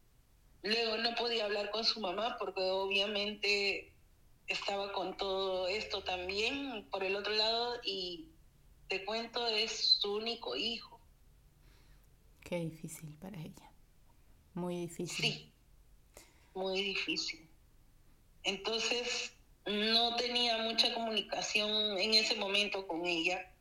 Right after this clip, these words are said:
Speaker 1: Y luego me llamó la, su media hermana, ¿no?
Speaker 2: Ujú.
Speaker 1: Que es, es, sí,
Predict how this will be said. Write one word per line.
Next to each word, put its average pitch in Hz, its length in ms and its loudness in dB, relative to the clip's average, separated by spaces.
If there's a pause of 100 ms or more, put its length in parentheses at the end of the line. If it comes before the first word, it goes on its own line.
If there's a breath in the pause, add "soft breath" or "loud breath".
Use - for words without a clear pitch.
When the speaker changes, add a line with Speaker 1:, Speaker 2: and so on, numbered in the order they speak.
(840)
Speaker 1:
Y 175 680 6
luego 208 340 0
me 196 160 -2
llamó 190 580 0
la, 180 640 0 (600)
su 180 680 2 (120)
media 196 460 4
hermana, 185 600 -2 (280)
¿no? 175 260 0
Speaker 2:
Ujú. 226 340 4 (540)
Speaker 1:
Que 180 320 6
es, 180 220 -2
es, 175 160 6 (200)
sí, 147 360 -4